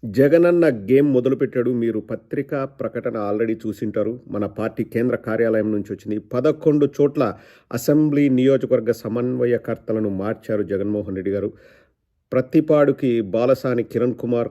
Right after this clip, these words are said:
కొండేపి ఆదిమూలపు సురేష్, వేమూరు వరికూటి అశోక్ బాబు, తాడికొండ మేకతోటి సుచరిత, సంతనూతలపాడు మేరుగ నాగార్జున,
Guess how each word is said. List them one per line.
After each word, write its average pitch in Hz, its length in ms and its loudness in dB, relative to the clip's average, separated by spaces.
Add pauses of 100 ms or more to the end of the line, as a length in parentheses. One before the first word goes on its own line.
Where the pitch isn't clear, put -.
కొండేపి 120 540 -2
ఆదిమూలపు 110 540 -2
సురేష్, 110 420 -2
వేమూరు 113 460 -2
వరికూటి 107 600 -2
అశోక్ 101 300 -6
బాబు, 104 480 -4
తాడికొండ 107 500 -4
మేకతోటి 101 600 -6
సుచరిత, 101 600 -10 (500)
సంతనూతలపాడు 127 880 0
మేరుగ 107 340 2
నాగార్జున, 104 680 -2